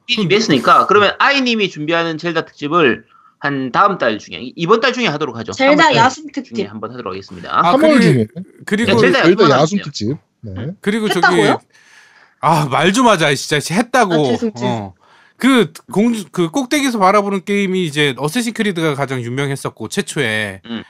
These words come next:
Speaker 3: 했던 게.
Speaker 4: 네.
Speaker 3: 그다음에 지금 상군무쌍.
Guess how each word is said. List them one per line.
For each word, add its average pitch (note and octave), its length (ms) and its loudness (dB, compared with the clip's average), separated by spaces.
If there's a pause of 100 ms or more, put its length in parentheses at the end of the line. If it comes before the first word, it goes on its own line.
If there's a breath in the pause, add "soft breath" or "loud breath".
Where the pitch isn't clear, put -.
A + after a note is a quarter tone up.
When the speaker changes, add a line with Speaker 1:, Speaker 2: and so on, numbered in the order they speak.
(140 soft breath)
Speaker 3:
했던 D#3+ 300 -4
게. A2 120 -2
Speaker 4:
네. A2 300 0
Speaker 3:
그다음에 C#3+ 560 -2 (380 loud breath)
지금 G#3 320 0
상군무쌍. A#3+ 840 -2